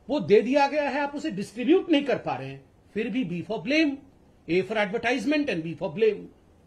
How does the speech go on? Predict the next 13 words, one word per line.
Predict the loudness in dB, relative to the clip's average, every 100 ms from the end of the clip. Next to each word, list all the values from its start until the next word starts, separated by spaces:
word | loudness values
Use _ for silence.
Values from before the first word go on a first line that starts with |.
| _ _ _ _ -20 -20 -20 -14 4
C | 8 8
for | 6 2
credit। | 0 -2 0 0 -2 -6 -20 _ _ _ _ -16
हर | -12 -10 -10 -8
चीज | -6 -4
में | -4 -6
credit | -6 -6 -4
लेना | -6 -4
है | -6 -6
जी | -6
इनको, | -6 -8 -14 -16 -20 _ -4
बस | -2 -2
credit। | 0 -2 0 -4 -8